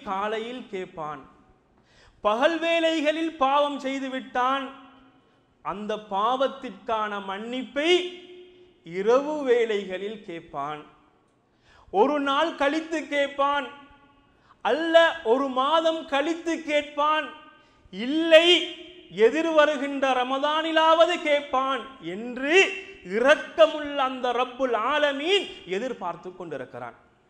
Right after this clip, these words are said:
அல்லாஹுவின் தூதர் ஸல்லல்லாஹு அலைஹி வஸல்லம் அவர்கள்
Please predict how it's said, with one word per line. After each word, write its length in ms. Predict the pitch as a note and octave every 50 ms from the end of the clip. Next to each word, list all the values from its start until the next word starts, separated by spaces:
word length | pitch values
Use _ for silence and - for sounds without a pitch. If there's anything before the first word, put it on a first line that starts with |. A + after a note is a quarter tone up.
| _ _ _ _ _ _ _ _ _ _ _ _ _ _ _ _ _ _ _ _ _ _ _ - - _ _ _ _ _ _ _ _ _ _ _ _ -
அல்லாஹுவின் 520 | C#3+ D3 D3 D3 C#3+ D3+ D#3 C#3+ C#3 C3 C3
தூதர் 340 | - D3 D3 C#3+ C3+ B2 B2
ஸல்லல்லாஹு 500 | - B2 B2 C3+ C3+ B2+ A#2+ A#2 A#2 A2+ G#2+ A2
அலைஹி 280 | G#2 A#2 C3 C#3 C3+ B2+
வஸல்லம் 440 | B2 A2+ - B2 A#2 A#2+ A#2 A2
அவர்கள் 360 | A2 A2 G#2+ G#2+ - A#2 G#2+